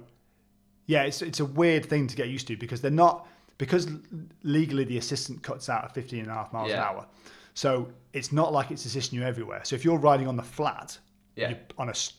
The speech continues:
Speaker 1: in a straight line,
Speaker 2: It's harder
Speaker 1: you're
Speaker 2: to get
Speaker 1: almost
Speaker 2: faster.
Speaker 1: slower.
Speaker 2: Yeah,
Speaker 1: Yeah.
Speaker 2: yeah, yeah.
Speaker 1: But on every climb and out of every corner, you get the assistance.
Speaker 2: Yeah.
Speaker 1: So it is a different type of riding. It's not just mountain biking with a motor. It's,
Speaker 2: Yeah.
Speaker 1: you have to ride it differently because of the way the assistance kicks in. You,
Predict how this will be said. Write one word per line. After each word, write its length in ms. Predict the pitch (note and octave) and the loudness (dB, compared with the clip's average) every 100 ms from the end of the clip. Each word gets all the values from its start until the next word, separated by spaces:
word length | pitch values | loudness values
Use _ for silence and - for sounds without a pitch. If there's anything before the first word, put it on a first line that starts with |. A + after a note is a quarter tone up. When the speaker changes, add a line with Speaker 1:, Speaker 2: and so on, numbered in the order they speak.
| - | -10
Speaker 1:
in 100 | B2+ | -6
a 40 | |
straight 420 | A2 - D3 C#3 B2+ | -4 0 2 0 0
line, 280 | G2+ G2 | -4 -4
Speaker 2:
It's 80 | A2 | -8
harder 180 | A#2 G2+ | -4 2
Speaker 1:
you're 100 | C#3 | 6
Speaker 2:
to 40 | D3+ | 6
get 60 | |
Speaker 1:
almost 160 | C3+ B2 | 4 2
Speaker 2:
faster. 100 | - | 2
Speaker 1:
slower. 320 | C#3+ A#2 G#2 - | 2 0 -2 -10
Speaker 2:
Yeah, 220 | - B2 - - | -2 -2 -2 -6
Speaker 1:
Yeah. 220 | F#2+ F2 | -2 -2
Speaker 2:
yeah, 60 | E2+ | -2
yeah. 100 | D#2+ - - - | -6 -12 -12 -4
Speaker 1:
But 100 | B2 | 0
on 180 | D3+ D3+ | 4 4
every 240 | C#3+ B2 | 2 0
climb 460 | B2 - C#3+ A2+ A#2 | -6 -2 0 0 -2
and 80 | A#2+ | -4
out 140 | B2 | -4
of 80 | A#2+ | -6
every 160 | A#2 B2 | -10 -8
corner, 360 | - C#3+ A2 | -2 -2 -2
you 160 | G#2+ G#2+ | -10 -10
get 200 | A#2 A2+ | -10 -8
the 60 | B2 | -10
assistance. 560 | - B2+ - - - | -10 -10 -12 -18 -12
Speaker 2:
Yeah. 220 | A2 G2+ D2+ - - | -6 -6 -6 -12 -6
Speaker 1:
So 140 | C3+ | -2
it 60 | C#3+ | 0
is 100 | C3+ | 0
a 60 | |
different 360 | B2+ C#3 C3 B2+ | 0 -2 -2 -4
type 140 | B2 | -4
of 80 | A#2 | -4
riding. 280 | B2 A2 A2 | -2 -2 -4
It's 140 | A#2 | -6
not 300 | C#3+ C#3+ C3+ - - - | 0 0 0 -6 -18 -12
just 460 | - C3 - - D4 E4 | -4 -4 -4 -10 -16 -12
mountain 380 | C3 A#2 B2 A2+ | -6 -4 -4 -6
biking 260 | A2 G#2+ A2+ | -6 -6 -10
with 100 | G#2 | -12
a 40 | |
motor. 280 | A2 G#2+ - | -10 -12 -12
It's, 140 | A2 G#2+ | -10 -6
Speaker 2:
Yeah. 140 | F#2+ | -6
Speaker 1:
you 80 | C3 | -2
have 160 | C3+ C3 | -2 -2
to 80 | B2 | -6
ride 340 | A#2+ B2+ B2 | -2 0 0
it 140 | A#2+ | -4
differently 640 | - A#2 B2+ A#2 A2+ A2 A2+ - | -10 -12 -10 -8 -8 -8 -12 -12
because 300 | A#2+ C#3+ C3 | -6 -4 -4
of 80 | A#2+ | -4
the 60 | |
way 140 | B2 A#2+ | -2 -2
the 100 | A#2+ | -4
assistance 420 | - B2 - A2+ | -6 -6 -6 -10
kicks 280 | - A#2+ - | -10 -14 -8
in. 200 | A#2+ A2+ | -6 -6
You, 140 | A2 | -10